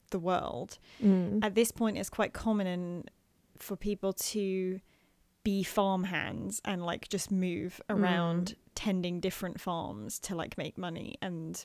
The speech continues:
Speaker 1: men live that kind of transient lifestyle, and for women it would be the same, doing, like, farm work or, like, housekeeping or
Speaker 2: Mm.
Speaker 1: nannying or whatever it is, and they would just kind of move around. So keeping track of, like,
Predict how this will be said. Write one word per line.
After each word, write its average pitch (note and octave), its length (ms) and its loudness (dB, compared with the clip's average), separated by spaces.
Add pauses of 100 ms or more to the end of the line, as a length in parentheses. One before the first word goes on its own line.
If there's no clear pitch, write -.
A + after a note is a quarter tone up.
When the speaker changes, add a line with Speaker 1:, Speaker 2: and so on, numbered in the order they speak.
(120)
Speaker 1:
men F3+ 640 -2
live G3 160 -2
that F3+ 160 0
kind F#3 160 -4
of E3+ 60 -8
transient F3+ 360 -4
lifestyle, E3+ 480 -4
and F3 120 -6
for G3 100 -2
women F3+ 460 0 (360)
it G3 60 0
would F#3 80 2
be F3+ 80 2
the E3+ 120 -4
same, F3+ 540 0
doing, E3+ 280 -2
like, - 400 -8 (420)
farm F3 280 2
work E3+ 300 -2
or, E3+ 140 0
like, - 240 -6
housekeeping E3+ 1000 -2
or G#3 100 4
Speaker 2:
Mm. G3 80 6
Speaker 1:
nannying F3 680 0
or E3+ 220 -8 (100)
whatever F3 360 0
it - 100 -6
is, A#2 340 -6 (280)
and F#3+ 160 -2
they F#3 80 2
would F3+ 140 0
just F#3 160 -2
kind G3 180 -4
of E3 140 -4
move F3+ 200 0
around. F3 680 -2 (420)
So G#3 140 4
keeping G#3+ 340 4
track G3 340 2
of, F#3 140 -2
like, E3+ 320 -4